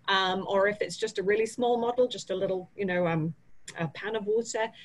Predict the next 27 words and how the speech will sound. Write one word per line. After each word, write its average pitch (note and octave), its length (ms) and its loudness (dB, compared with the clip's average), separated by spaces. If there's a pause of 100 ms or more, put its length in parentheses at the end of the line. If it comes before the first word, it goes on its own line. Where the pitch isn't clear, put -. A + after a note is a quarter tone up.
(180)
um, F3+ 220 0
that's - 280 -2
really F3+ 160 0
helpful. F#3 440 -4
We G#3+ 80 4
also G#3+ 280 0
have - 180 -8
spray G3 320 -2
bottles, B3 640 -2
Ali F3+ 220 0
will F#3 100 -2
show F#3 240 -4
us G3 160 -4
in G3 100 -2
a G3+ 40 0
minute, G#3 320 0
so F3+ 340 4 (260)
that A3+ 200 2
can G#3 120 -2
help F#3+ 280 -2
really E3+ 160 4
keep E3 240 -8
things D#3+ 200 0
under D#3 160 -2
control. D3 480 -4 (120)
Anything A3 260 -4
else? B3 300 -6